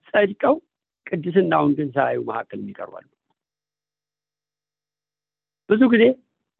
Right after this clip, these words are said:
ይሄ የተሳሳተ፣ እ፣ አስተማሪዎችና የተሳሳቱ ሰባኪዎች የሚናገሩት ስለሚሰሙ አንድ ጊዜ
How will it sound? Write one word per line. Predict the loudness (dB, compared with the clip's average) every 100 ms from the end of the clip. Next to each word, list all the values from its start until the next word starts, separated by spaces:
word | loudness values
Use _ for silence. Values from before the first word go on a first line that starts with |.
| _ 0
ይሄ | 4 4 4
የተሳሳተ፣ | 2 0 -2 -2 -2 -6 -6 -14 _ _ _ _ _ _ _ _ _ _ -4
እ፣ | -2 -2 -10 _
አስተማሪዎችና | -2 -2 -2 -2 0 -2 -4 -4 -8 -8 -4
የተሳሳቱ | -2 -2 -2 -4 -2 -4 -6 -12
ሰባኪዎች | -2 2 2 0 -4 -8
የሚናገሩት | -8 -8 -10 -14 -18 -16
ስለሚሰሙ | -10 -8 -8 -10 -18 -20 _ _ _ _ _ -4
አንድ | 0 0 0
ጊዜ | 0 -2